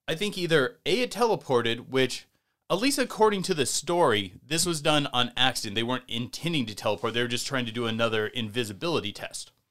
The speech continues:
And my issue with that is this.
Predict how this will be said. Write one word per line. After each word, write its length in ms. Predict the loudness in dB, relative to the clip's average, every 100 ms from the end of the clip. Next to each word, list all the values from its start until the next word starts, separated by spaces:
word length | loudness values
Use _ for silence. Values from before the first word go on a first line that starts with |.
| _ _ _ _ _ _ _
And 120 | -2
my 120 | 0 0
issue 300 | 0 -2 0
with 160 | 2
that 240 | 4 6 4
is 240 | -2 -8 -16
this. 460 | -2 0 0 -4